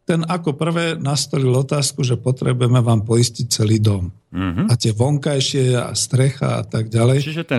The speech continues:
Speaker 1: A nie ja.
Speaker 2: spoločný majetok.
Speaker 1: Hej. Nie, a nie
Speaker 2: Mhm.
Speaker 1: ja, ale ďalší niektorí ľudia, že „a prečo, a prečo to máme platiť?“ a tak
Speaker 2: <laughs>
Speaker 1: ďalej. Vidíš, to je presne to, čo hovoríš, nevedomosť.
Speaker 2: Nevedomosť.
Speaker 1: Pokračuj kľudne.
Speaker 2: Nevedomosť, nezáujem,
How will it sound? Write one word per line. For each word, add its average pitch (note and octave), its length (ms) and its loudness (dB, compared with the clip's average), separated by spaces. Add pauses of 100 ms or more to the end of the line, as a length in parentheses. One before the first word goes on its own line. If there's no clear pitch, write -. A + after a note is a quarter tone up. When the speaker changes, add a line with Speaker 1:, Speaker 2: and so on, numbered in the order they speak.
Speaker 1:
A C3 80 2
nie A#3+ 320 2
ja. C#3 80 -6
Speaker 2:
spoločný D3 240 0
majetok. A2 560 -2
Speaker 1:
Hej. B2 160 0 (260)
Nie, C#3+ 240 4
a C#3 80 -2
nie G#3 240 0
Speaker 2:
Mhm. D3 80 2
Speaker 1:
ja, C#3+ 160 0
ale C3+ 240 -4
ďalší D#3 480 -2
niektorí D#3 400 0
ľudia, C#3+ 240 2
že B2+ 160 -2
„a - 160 -2
prečo, F3 640 -4 (160)
a A#2 80 -6
prečo A3+ 400 -2
to - 80 -2
máme D#3+ 400 0
platiť?“ B2 480 -4
a C3 80 4
tak A2+ 240 -2
Speaker 2:
<laughs> - 80 -
Speaker 1:
ďalej. A#2 240 0
Vidíš, C3 320 0
to F3+ 160 0
je E3+ 80 -6
presne E3 400 -2
to, B2+ 160 -2
čo A#2+ 240 -2
hovoríš, C3 320 0 (240)
nevedomosť. G#2+ 1040 0
Speaker 2:
Nevedomosť. D3+ 320 0
Speaker 1:
Pokračuj C3+ 400 -4
kľudne. A#2+ 300 0 (100)
Speaker 2:
Nevedomosť, D#3 880 0
nezáujem, A#2+ 880 0